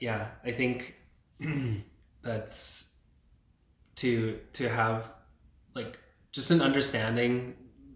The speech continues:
for people who might be thinking about trying. Um, it sounds scary when you say, "Oh yeah, we're all trying to strangle each other." But when you walk in that door and someone sees someone new,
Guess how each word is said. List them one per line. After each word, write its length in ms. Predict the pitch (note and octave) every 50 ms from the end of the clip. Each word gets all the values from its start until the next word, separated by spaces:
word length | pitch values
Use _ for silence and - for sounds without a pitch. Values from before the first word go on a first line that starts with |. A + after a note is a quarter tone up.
| -
for 160 | - - C3 A2
people 300 | - B2+ A2+ A#2+ B2 A#2
who 120 | A#2+ A2+
might 240 | G#2+ G#2 G#2+ A2 A#2
be 100 | B2 A#2
thinking 400 | - C#3 C3+ C#3 - D#3 D3+ D3+
about 340 | D3 D3+ D3+ D3 C3+ - -
trying. 600 | - C3+ B2+ C3 D3 D#3+ F3 F#3+ G3+ G3 F#3+ - - - - _ _ _ _ _ -
Um, 720 | C3+ B2 A#2+ A#2 A#2 A2+ A2+ A2+ A2+ A2+ A2 A2 A2 - - - - -
it 120 | - C3 B2
sounds 420 | - - C#3+ C3 C#3+ E3 E3+ E3
scary 580 | - - D#3 D#3 D#3+ E3+ F3 F#3+ G#3 G#3+ G3+ - - - - -
when 180 | C#3 C3+ B2+ B2
you 100 | A#2+ A#2
say, 500 | A#2 - A#2 A2+ A2+ A#2 A2+ A2 A2 A2
"Oh 80 | B2 A#2+
yeah, 200 | A#2 A2+ A2+ A2
we're 120 | A2 A2 A2
all 140 | G#2+ G#2+ G#2+
trying 220 | - A#2+ A#2 A2+
to 60 | A2
strangle 420 | - - A2 G2+ G2+ A2 A2 A#2+ B2+
each 140 | B2+ - C#3
other." 420 | C#3 D3 D#3 D#3+ F3+ F3 - - - - - - - - _ _ _ -
But 340 | - C3 B2+ B2 A#2 A2+ - - - - - - - - - - - - _ _ - - - - - - - _ _ _ - - -
when 160 | C3 C3+ C3+
you 100 | C3 A#2+
walk 260 | B2 B2+ B2+ - -
in 120 | E3+ E3+ E3
that 200 | D#3 C3+ G#2+ A2+
door 220 | A2 G#2+ A2+ C3
and 140 | C#3+ C3+ B2+
someone 260 | - C3+ B2 B2 A#2+
sees 300 | A#2+ - A#2 A#2 A#2 -
someone 360 | - B2+ B2 B2 A#2 G#2+ G#2+
new, 500 | G#2 G2+ G#2 A2 A#2+ D3+ G3 B3 - -